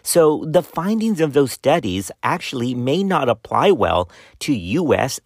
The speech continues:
African American women. Here's something that you may want to remember as well. The presence of uterine fibroids can distort the endometrial cavity.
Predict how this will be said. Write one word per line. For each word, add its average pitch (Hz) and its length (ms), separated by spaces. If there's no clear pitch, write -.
African 104 360
American 117 440
women. 131 400
Here's 151 260
something 120 260
that 113 120
you 101 100
may 110 120
want 107 200
to 80 80
remember 92 460
as 98 120
well. 107 380
The 120 120
presence 127 500
of 117 140
uterine 120 300
fibroids 92 580
can 131 180
distort 143 520
the 135 160
endometrial 98 500
cavity. 113 480